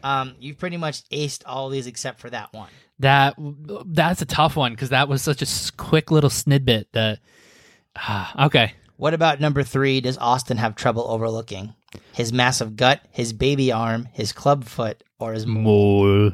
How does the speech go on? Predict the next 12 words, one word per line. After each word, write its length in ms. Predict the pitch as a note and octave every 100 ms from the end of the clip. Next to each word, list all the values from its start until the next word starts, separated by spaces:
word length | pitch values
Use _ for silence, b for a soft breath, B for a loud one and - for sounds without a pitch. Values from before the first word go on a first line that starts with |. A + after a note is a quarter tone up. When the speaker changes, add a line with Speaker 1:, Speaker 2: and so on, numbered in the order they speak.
| - _
Speaker 2:
Mole, 400 | G#2+ A2 A2+ A2
mole, 240 | G#2+ G#2+ G#2
mole, 220 | G#2 G#2+
mole, 240 | G#2 G#2
mole. 280 | G#2 G#2 G2+ G#2 _ B B B B B B B B B _
Speaker 1:
How 240 | C3+ E3
are 100 | E3+
Austin 400 | C#3+ D3 D3+ C3+
and 80 | B2+
Doctor 320 | B2+ B2+ -
Evil 240 | B2 A#2+ A2+
related? 480 | A2+ A#2 G#2+ G2